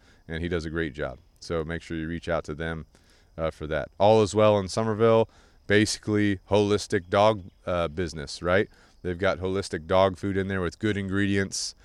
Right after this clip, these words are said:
They've got allergy testing, which one of our clients just did with their dog, and it was crazy. They sent me the report. <clears throat> It was crazy what that allergy test told about that dog.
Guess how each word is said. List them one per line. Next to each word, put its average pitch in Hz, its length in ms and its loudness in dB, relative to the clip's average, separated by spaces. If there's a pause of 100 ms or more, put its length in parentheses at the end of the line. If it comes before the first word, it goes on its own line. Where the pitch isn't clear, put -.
(280)
They've 92 220 0
got 90 260 4
allergy 98 420 2
testing, 101 520 -4
which 90 180 -6
one 92 160 -6
of 87 100 -6
our 90 380 2 (320)
clients 107 460 2
just 101 220 -4
did 98 180 -2
with 90 140 -6
their 127 200 8
dog, 95 320 4
and 95 80 -2
it 98 60 -4
was 90 160 -6
crazy. 104 400 0
They 90 140 -4
sent 107 220 -6
me 101 100 -6
the 95 100 -4
report. 110 420 2 (260)
<clears throat> 151 40 -8 (580)
It 101 80 2
was 104 160 2
crazy 127 380 6
what 104 180 4
that 98 140 6
allergy 98 380 6
test 95 380 0
told 107 260 2
about 87 280 0
that 87 200 -2
dog. 82 320 -4